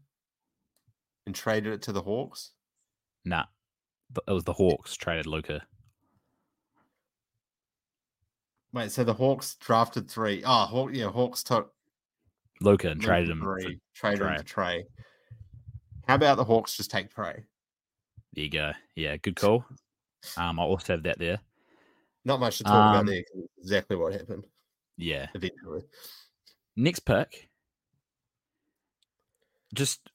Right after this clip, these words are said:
Speaker 2: uh, uh, did you go a, a big or a guard?
Speaker 1: At first, I had a big, but I changed it to a guard.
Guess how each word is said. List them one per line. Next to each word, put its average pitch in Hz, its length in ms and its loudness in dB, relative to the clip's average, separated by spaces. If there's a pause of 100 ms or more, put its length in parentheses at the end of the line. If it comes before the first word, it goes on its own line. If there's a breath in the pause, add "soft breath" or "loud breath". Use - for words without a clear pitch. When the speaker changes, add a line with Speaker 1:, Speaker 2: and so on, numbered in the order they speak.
Speaker 2:
uh, 101 140 0 (120)
uh, 117 140 -4 (340 loud breath)
did 120 180 2
you 147 120 4
go 147 300 6
a, 101 340 2
a - 40 -2
big 123 280 6
or 156 100 6
a 85 80 0
guard? 76 360 0 (880)
Speaker 1:
At 110 180 0
first, 139 280 6
I 131 80 6
had 127 160 4
a 113 40 0
big, 120 260 2
but 107 100 -2
I 98 80 0
changed 95 380 -6
it 80 80 -18
to 90 140 -8
a 85 60 -10
guard. 73 300 -10